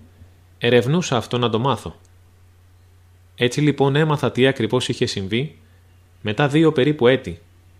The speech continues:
από τον φίλο μου Νικόλαο Μητρόπουλον, δικηγόρον, ο οποίος με ετέβη και βρίσκεται εις το Άγιον Όρος.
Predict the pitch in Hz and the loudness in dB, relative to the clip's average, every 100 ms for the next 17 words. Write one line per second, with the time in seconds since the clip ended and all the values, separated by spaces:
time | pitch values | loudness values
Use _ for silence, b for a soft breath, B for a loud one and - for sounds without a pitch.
0 | _ - 101 104 107 101 135 139 139 127 | _ -12 -8 -6 -6 -2 2 2 2 -2
1 | 120 127 131 127 120 - 147 139 92 90 | 0 2 4 2 -2 0 0 0 -2 -6
2 | 92 98 98 113 117 98 98 b b b | -8 -6 -2 2 2 0 -6 b b b
3 | b _ 107 120 147 151 143 - 143 143 | b _ 0 4 4 4 0 4 4 4
4 | 139 127 117 135 - 131 113 117 - 117 | 2 2 4 0 0 0 0 0 0 0
5 | 117 107 123 101 80 - | 0 -2 -2 -4 -6 -14